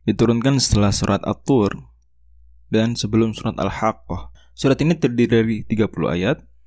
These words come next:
bahkan sampai Nabi Shallallahu Alaihi Wasallam sabdakan, "Minal Qur'ani thalathuna ayah, syafa'at li rajulin hatta ghufira lah." Dalam hadis riwayat Abu Dawud, Nabi Shallallahu Alaihi Wasallam bersabda, "Di dalam Al-Quran ada satu surat terdiri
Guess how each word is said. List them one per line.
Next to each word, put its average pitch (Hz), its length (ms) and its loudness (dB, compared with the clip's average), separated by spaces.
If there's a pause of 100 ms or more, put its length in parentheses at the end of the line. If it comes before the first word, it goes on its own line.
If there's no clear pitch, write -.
bahkan 107 320 -4
sampai 101 240 -4
Nabi 104 240 -4
Shallallahu 101 480 -2
Alaihi 98 160 -4
Wasallam 104 240 -4
sabdakan, 107 480 -4
"Minal 104 240 -2
Qur'ani 117 480 -2
thalathuna 113 680 -2
ayah, 160 220 -2 (400)
syafa'at 120 640 -4
li 110 160 0
rajulin 139 640 0
hatta 123 480 -4
ghufira 101 400 -4
lah." 127 240 -4 (340)
Dalam 110 220 -8
hadis 127 160 -4
riwayat 113 240 -2
Abu 107 160 0
Dawud, 123 180 2
Nabi 110 160 -4
Shallallahu 101 300 -4
Alaihi - 80 -4
Wasallam 98 160 -6
bersabda, 131 640 0
"Di 107 320 -2
dalam 123 320 2
Al-Quran 110 400 -4
ada 104 100 0
satu - 320 -4
surat 139 380 -2
terdiri 117 340 2